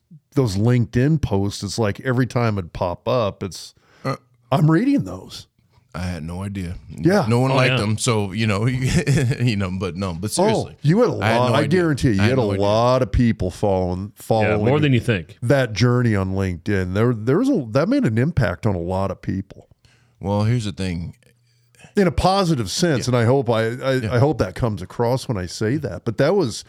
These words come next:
Speaker 1: the whole time you were going through that. When you started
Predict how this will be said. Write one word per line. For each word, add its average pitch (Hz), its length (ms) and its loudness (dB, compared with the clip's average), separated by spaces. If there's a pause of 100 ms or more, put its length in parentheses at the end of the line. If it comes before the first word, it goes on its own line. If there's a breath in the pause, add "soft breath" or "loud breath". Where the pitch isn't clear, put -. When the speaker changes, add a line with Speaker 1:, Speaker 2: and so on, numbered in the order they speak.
(380 loud breath)
Speaker 1:
the 139 140 2
whole 180 300 0
time 151 440 0
you 120 160 2
were 123 160 0
going 104 380 -2
through 113 460 -2
that. 80 420 -6 (480)
When 123 160 2
you 131 100 4
started 104 720 -2